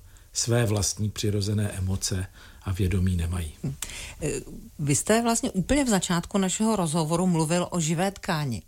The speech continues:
Speaker 2: vložené do čipu. Já jsem pořád nepochopila,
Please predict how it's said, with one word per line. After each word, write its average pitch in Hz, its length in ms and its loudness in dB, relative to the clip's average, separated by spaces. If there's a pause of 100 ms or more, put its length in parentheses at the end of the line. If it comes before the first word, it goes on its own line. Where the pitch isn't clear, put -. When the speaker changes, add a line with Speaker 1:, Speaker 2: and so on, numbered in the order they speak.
Speaker 2:
vložené 147 520 -2
do 156 120 -2
čipu. - 420 -6 (1300)
Já 156 180 0
jsem 269 180 2
pořád 254 400 2
nepochopila, 214 800 0